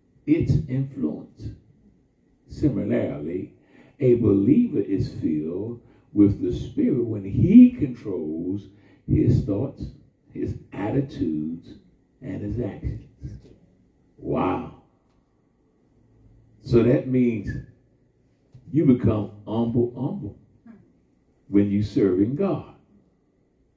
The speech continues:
When you serving God. There are four reasons, oh yes, of being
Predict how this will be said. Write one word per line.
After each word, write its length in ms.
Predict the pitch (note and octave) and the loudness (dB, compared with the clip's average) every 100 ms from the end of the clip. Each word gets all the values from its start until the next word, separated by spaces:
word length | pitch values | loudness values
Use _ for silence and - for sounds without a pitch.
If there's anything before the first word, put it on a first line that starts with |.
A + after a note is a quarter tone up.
| _ _ - - _ _ _ _ _ | _ _ -20 -20 _ _ _ _ _
When 200 | G2+ G#2 | 0 0
you 120 | G#2 | 2
serving 420 | G#2 A#2 G#2+ A2+ A#2+ | 0 2 2 2 -2
God. 380 | C3+ G3 - - _ _ _ _ - _ _ _ - - | -4 -6 -10 -20 _ _ _ _ -20 _ _ _ -20 4
There 260 | D#3 E3+ E3 | 6 6 2
are 320 | C#3+ C3 - - - G#3 | -2 -6 -8 -16 -14 -4
four 320 | A#3 A#3 E3+ | 0 2 0
reasons, 840 | D#3 G3+ G3 C3+ - - C#3+ C3+ - _ _ _ _ - _ _ _ | -2 -4 -4 -4 -8 -14 -16 -18 -20 _ _ _ _ -20 _ _ _
oh 440 | A2+ B2+ A2+ F2 - | -10 -8 -8 -10 -12
yes, 360 | - G2+ G2+ - - - - _ _ _ - - - _ _ | -6 -4 -2 -2 -2 -6 -16 _ _ _ -20 -20 -20 _ _
of 360 | F2+ F#2 - - | -6 -6 -2 6
being 720 | B2 C3+ A#2 G2+ G2 F#2+ | 8 6 2 0 -4 -8